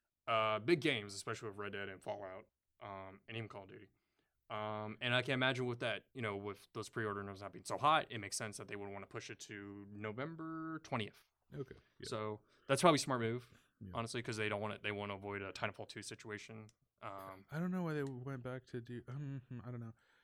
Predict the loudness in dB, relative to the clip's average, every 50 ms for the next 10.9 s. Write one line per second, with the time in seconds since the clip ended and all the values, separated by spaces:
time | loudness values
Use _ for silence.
0 | _ _ -4 -2 -2 -2 -4 _ _ _ _ _ _ _ -4 0 2 4 4 6
1 | 6 6 6 6 6 6 4 4 2 2 2 2 2 2 2 2 0 0 -2 -2
2 | -2 -2 -2 -2 -2 -4 -4 -4 -6 -6 -6 -6 -8 -8 _ _ _ _ _ _
3 | -4 0 0 0 0 -2 -6 -10 -10 -12 -12 -12 -14 -16 _ _ _ _ _ _
4 | _ _ _ _ _ _ _ _ -8 -6 -6 -6 -6 -6 -2 0 0 2 0 0
5 | -2 -4 -4 -4 -2 -2 -2 -2 -4 -4 -6 -4 -4 -4 -2 -2 -4 -4 -4 -6
6 | -6 -8 -10 -12 -10 -10 -10 -10 -10 -10 -12 -8 -4 -4 -4 -4 -4 -6 -6 -6
7 | -6 -4 -4 -4 -4 -4 -6 -8 -8 -6 -4 -4 -4 -4 -4 -6 -6 -6 -6 -6
8 | -6 -6 -6 -6 -8 -8 -10 -8 -4 -4 -2 -2 -4 -6 _ _ _ _ _ _
9 | _ _ _ _ _ _ _ _ _ -10 -10 -8 -8 -10 -12 -12 -10 -8 -8 -8
10 | -8 -8 -8 -8 -6 -6 -6 -6 -6 -6 -6 -6 -4 -4 -2 -2 -2